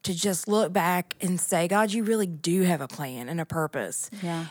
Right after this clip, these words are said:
Speaker 1: And it, I'm not by accident, and my story's not by accident. There's a greater purpose and a greater plan, and he had me all along.
Speaker 2: Yeah.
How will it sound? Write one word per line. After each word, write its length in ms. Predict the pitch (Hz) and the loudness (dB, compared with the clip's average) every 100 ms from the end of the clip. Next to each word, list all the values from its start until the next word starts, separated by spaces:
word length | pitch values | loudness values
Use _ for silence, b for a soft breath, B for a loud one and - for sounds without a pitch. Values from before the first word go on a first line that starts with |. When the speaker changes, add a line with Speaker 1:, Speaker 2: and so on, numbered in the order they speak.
| - - | -10 -2
Speaker 1:
And 600 | 185 180 175 170 170 170 _ - - - | 2 2 2 2 0 -4 _ -20 -12 -2
it, 200 | 202 - | -2 0
I'm 240 | 196 214 220 | 2 2 4
not 200 | 185 - | 0 2
by 140 | 180 170 | 2 2
accident, 600 | 185 - 160 143 110 110 | 0 -2 -4 -4 -8 -4
and 140 | 190 185 | -2 2
my 140 | 175 | 0
story's 460 | 170 202 190 175 151 | 0 -2 -2 -2 -4
not 180 | 151 110 | -6 -4
by 100 | 139 | -2
accident. 680 | 147 - - 180 120 220 - B 202 B B _ | -2 -4 -6 -6 -6 -8 -12 B -20 B B _
There's 320 | 190 190 180 190 | 0 2 2 0
a 120 | 175 | -2
greater 380 | 180 190 190 185 | 2 4 4 2
purpose 420 | 185 165 180 160 | 0 0 -2 -2
and 80 | 160 | -2
a 60 | |
greater 280 | 156 170 156 | 0 0 0
plan, 600 | - 175 156 147 110 135 B B B | -2 -2 -2 -2 -6 -10 B B B
and 140 | 180 175 | -2 0
he 120 | 185 | 2
had 220 | 180 180 | 2 2
me 140 | 165 156 | 0 -4
all 180 | 143 147 | -4 -6
along. 440 | 147 120 - - b b | -6 -6 -8 -14 b b
Speaker 2:
Yeah. 240 | 180 175 | -4 -4